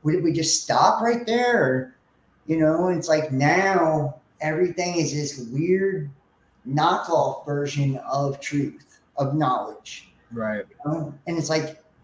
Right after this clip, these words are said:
Speaker 1: people discourage, and I, you know, people discourage the fuck out of me for the stuff I talk about. Like, if I talk about the occult or if I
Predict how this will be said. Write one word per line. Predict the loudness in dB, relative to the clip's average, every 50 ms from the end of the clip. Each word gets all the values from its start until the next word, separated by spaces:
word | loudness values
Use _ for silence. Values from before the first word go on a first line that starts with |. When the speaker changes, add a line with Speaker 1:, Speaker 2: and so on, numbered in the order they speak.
| _ _ _ _ _ _ _ _ -20 _ _ -4
Speaker 1:
people | -2 -2 0 0 0 4
discourage, | 4 4 4 4 0 2 2 4 4 2 2 2
and | 4 6 6 4 4 0
I, | 0 0 2 2 0 -2 -4 -8 -8
you | -2 0 0
know, | 2 2 0 0
people | 0 -2 -2 0 0 0
discourage | 0 0 0 0 2 4 4 4 4 4
the | 0 0
fuck | 2 2 0 2 2
out | 2 2 4 2 2
of | 0
me | 2 4 4 6 6 4 2 2 -2 -4 -10 -16 _ _ _ _ _ _ _ _
for | -2
the | 0 0
stuff | 0 2 4 4 4 6
I | 4 4 4 4
talk | 4 6 4 4 4 2
about. | 2 4 4 6 6 4
Like, | 4 2 0 0
if | 0 2
I | 4 4 4 4
talk | 2 2 0 0 0
about | 0 0 2 4 4 4 4 2 0 0
the | -2
occult | -2 -4 -4 -2 0 2 2 2 2 0 -4 -6 -8
or | -8 -8 -6 -6 -8 -10 -12 -14 -20 -20 _
if | -16 -6 0 0
I | 2 2 2 2 0 0 -4